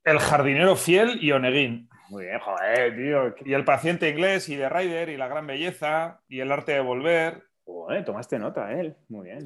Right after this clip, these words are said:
Speaker 2: muy bien.
Speaker 1: es que las tengo
Speaker 2: Eres
Speaker 1: en la
Speaker 2: un alumno
Speaker 1: hoja anterior,
Speaker 2: aplicado.
Speaker 1: a la de hoy.
Speaker 2: Bueno, la
Speaker 1: Mm.
Speaker 2: cuestión es que, eh, he intentado ver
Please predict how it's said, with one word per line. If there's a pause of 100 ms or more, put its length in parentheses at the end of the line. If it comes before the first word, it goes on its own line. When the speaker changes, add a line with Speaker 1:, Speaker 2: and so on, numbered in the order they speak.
(120)
Speaker 2:
muy
bien.
Speaker 1:
es
que
las
tengo
Speaker 2:
Eres
Speaker 1:
en
la
Speaker 2:
un
alumno
Speaker 1:
hoja
anterior, (100)
Speaker 2:
aplicado.
Speaker 1:
a
la
de
hoy. (200)
Speaker 2:
Bueno,
la
Speaker 1:
Mm.
Speaker 2:
cuestión
es
que,
eh,
he
intentado
ver